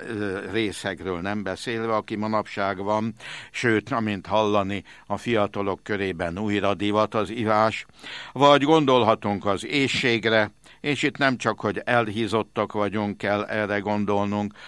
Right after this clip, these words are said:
hanem az ínyenségre, dőzsölésre, egyebekre. Vagy ott van az érzékiség teljes elszabadulása, a tönkrement házasságok, vagy egyáltalán a tönkrement fiatalságok,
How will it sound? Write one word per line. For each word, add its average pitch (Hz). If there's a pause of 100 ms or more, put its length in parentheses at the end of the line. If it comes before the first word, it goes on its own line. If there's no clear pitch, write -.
(120)
hanem 135
az 127
ínyenségre, 104
dőzsölésre, 98
egyebekre. 95 (520)
Vagy 170
ott 156
van 110
az 90
érzékiség 117
teljes 110
elszabadulása, 95 (340)
a 107
tönkrement 95
házasságok, 95 (260)
vagy 120
egyáltalán 98
a 110
tönkrement 98
fiatalságok, 90